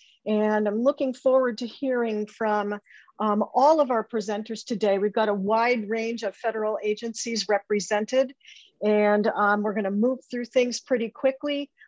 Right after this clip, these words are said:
uh, but we will be able to get, um, s-,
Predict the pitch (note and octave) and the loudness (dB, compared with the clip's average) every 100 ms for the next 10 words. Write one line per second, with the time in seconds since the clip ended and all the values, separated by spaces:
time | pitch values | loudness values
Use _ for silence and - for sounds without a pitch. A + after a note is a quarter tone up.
0 | - G#3 G3 A3+ A#3+ C4 C#4+ C#4 C4 A#3+ | -8 -6 -4 -4 -4 -2 0 0 0 0
1 | A#3 A#3 A#3+ F#3 A3 G#3 G3 _ _ - | -2 -4 -6 -4 -2 -2 -4 _ _ -8
2 | G#3 G3 G3 G3+ | -4 -4 -6 -10